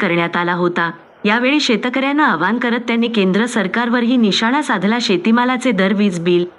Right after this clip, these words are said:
पाणी योजना, शेतकऱ्यांच्या मालांचा भाव यावर नाराजगी व्यक्त करत देशात व सांगली जिल्ह्यात परिवर्तन घडवण्याचं आवाहन यावेळी त्यांनी केलं आहे.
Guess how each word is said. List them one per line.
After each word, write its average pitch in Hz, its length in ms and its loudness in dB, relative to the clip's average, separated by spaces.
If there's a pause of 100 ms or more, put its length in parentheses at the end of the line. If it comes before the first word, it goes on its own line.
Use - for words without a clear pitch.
(260)
पाणी 254 280 2
योजना, 262 380 2
शेतकऱ्यांच्या 226 600 0
मालांचा 190 500 0
भाव 170 280 -2 (400)
यावर 262 280 0
नाराजगी 220 500 0
व्यक्त 233 360 -2
करत 196 280 2
देशात 247 440 0
व 262 80 0
सांगली 226 440 0
जिल्ह्यात 247 420 0
परिवर्तन 240 540 0
घडवण्याचं 190 520 0
आवाहन 196 380 0
यावेळी 214 340 2
त्यांनी 214 320 0
केलं 180 260 0
आहे. 170 360 0